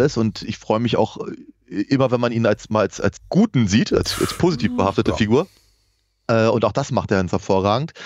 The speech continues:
Speaker 1: Und keine leichte, keine leichte Rolle, die er hier hat. Aber, äh, wie gesagt, das Augenmerk ist halt komplett auf Kommissar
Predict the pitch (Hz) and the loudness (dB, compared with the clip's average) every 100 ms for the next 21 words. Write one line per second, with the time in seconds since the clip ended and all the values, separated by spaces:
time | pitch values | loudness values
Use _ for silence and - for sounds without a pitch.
0 | - - - - _ _ - 147 - 135 | -16 -18 -20 -20 _ _ 0 0 2 2
1 | 131 123 120 117 131 120 - 117 113 110 | 4 2 2 2 2 2 2 0 2 2
2 | 113 120 113 110 113 107 98 98 107 - | 0 0 0 2 4 4 4 2 0 -4
3 | - 104 120 120 - 82 107 135 143 101 | -2 0 2 2 0 -4 -2 2 2 2
4 | - 98 92 117 143 135 131 113 113 92 | 0 2 2 2 2 0 0 -2 -2 -2
5 | - 131 139 131 - 107 - - 107 - | -2 -4 -2 -2 0 -2 -2 -2 0 0
6 | 107 107 110 107 104 | 0 2 4 2 0